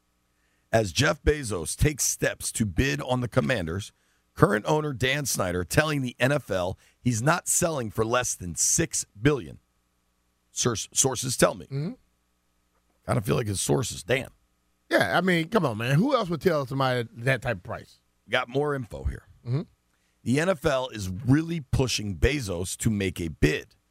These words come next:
Speaker 1: I am told, because he can easily meet the league's thirty percent owner equity rule. Scoop two of two. Two-parter.
Speaker 2: Let's go scoop.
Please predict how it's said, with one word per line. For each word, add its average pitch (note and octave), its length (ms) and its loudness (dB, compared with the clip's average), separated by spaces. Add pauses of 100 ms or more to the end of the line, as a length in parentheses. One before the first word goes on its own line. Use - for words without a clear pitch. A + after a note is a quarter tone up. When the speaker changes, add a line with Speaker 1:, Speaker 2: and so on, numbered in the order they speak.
(200)
Speaker 1:
I F2 140 -2
am E2+ 120 -2
told, C#2+ 360 -4 (280)
because G#2+ 260 0
he G#2 160 -4
can A2 300 -2
easily E3+ 520 2
meet C3 320 -2 (100)
the B2 120 2
league's G2+ 460 -4 (100)
thirty B2 300 2
percent A2 680 -2 (360)
owner A#2 360 2 (120)
equity A2+ 600 0 (160)
rule. E3+ 260 2 (3250)
Scoop - 280 -2 (120)
two G#2 160 2
of E2 120 -8
two. - 180 -2 (720)
Two-parter. F#2 440 2 (380)
Speaker 2:
Let's A#2+ 140 -8
go C3+ 140 2
scoop. E3+ 320 0